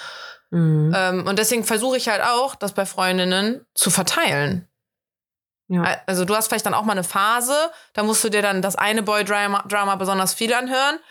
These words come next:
Speaker 1: <laughs>
Speaker 2: Aber sobald das mit dem wieder abflacht, erzähle ich dir nicht das Drama vom nächsten auch noch oder so, weißt du?
Speaker 1: Ja. Das ist nett.
Speaker 2: Das sind so Phasen, wo man halt mal was mehr mitkriegt oder so. Aber ich,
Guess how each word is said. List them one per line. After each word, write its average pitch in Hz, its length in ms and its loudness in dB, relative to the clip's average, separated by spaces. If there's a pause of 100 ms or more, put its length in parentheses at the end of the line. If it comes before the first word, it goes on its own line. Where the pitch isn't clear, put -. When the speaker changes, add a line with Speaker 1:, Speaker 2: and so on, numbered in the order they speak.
Speaker 1:
<laughs> 175 380 2
Speaker 2:
Aber 202 180 4
sobald 214 260 0
das 220 80 -2
mit 214 140 -2
dem 220 160 0
wieder 196 180 2
abflacht, 254 480 -2
erzähle 220 300 0
ich 220 80 -2
dir 220 100 0
nicht 226 160 0
das 220 120 0
Drama 214 280 0
vom 208 180 -2
nächsten 208 320 2
auch 175 280 0
noch 139 200 -2
oder 147 180 0
so, 160 340 2
weißt 151 240 2
du? - 60 4
Speaker 1:
Ja. 330 220 0 (440)
Das - 160 -2
ist - 100 -6
nett. 160 200 0
Speaker 2:
Das - 120 2
sind 214 160 2
so 208 120 2
Phasen, 214 520 2
wo 202 80 2
man 196 180 2
halt 196 140 0
mal 196 100 -2
was 180 180 -2
mehr 180 200 2
mitkriegt 160 420 -2
oder 165 200 0
so. 160 160 0
Aber 175 300 0 (920)
ich, - 400 -2